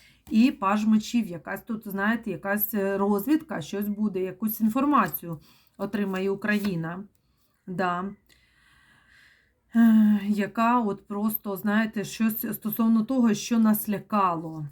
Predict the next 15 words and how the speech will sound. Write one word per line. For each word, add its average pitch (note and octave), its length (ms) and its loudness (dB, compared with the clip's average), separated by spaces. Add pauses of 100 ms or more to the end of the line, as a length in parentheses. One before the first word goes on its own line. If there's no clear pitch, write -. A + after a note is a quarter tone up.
Інформація G3+ 680 -2
стосовно G#3 540 2
того, A3+ 320 0
що G#3+ 240 -2
нас G3 300 -2
лякає. E3+ 640 -4 (560)
І G#3 540 4
потрібно G#3+ 480 0
буде, F#3+ 320 -2
знаєте, G#3 420 0
тут - 260 -16
якось, F#3+ 440 -6
е, F#3 140 -6 (100)
ну, F3 280 -4 (760)
е, F3 340 -8